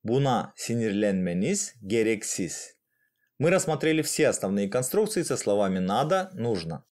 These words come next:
Для того, чтобы пришло понимание, когда и где какую конструкцию лучше использовать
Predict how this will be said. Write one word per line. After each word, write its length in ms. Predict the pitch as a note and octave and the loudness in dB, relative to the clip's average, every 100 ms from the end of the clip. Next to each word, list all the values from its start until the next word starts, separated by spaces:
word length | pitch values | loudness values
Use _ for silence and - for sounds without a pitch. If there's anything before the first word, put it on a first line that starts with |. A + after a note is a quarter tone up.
| _ _ - | _ _ -4
Для 120 | C3 | 0
того, 180 | F#3 G3+ | 2 2
чтобы 360 | - D3+ C3+ | 0 0 0
пришло 360 | C#3 C#3 D3 A2 | -2 -2 0 2
понимание, 580 | G#2 G2+ C#3 F3+ C3+ G#2 | 2 0 2 2 0 -2
когда 380 | F#2+ G2 A2 | -4 0 2
и 60 | G2+ | 2
где 260 | F#2+ A2+ C3+ | 0 0 0
какую 340 | E2+ - A2+ | -2 -2 -2
конструкцию 720 | - F2 - B2+ C3 - F#2+ | -2 -6 -2 -2 -2 -4 -2
лучше 280 | A2 A2 E2+ | -2 -2 -6
использовать 680 | - - B2+ B2+ B2+ A#2+ | -6 0 0 2 0 -2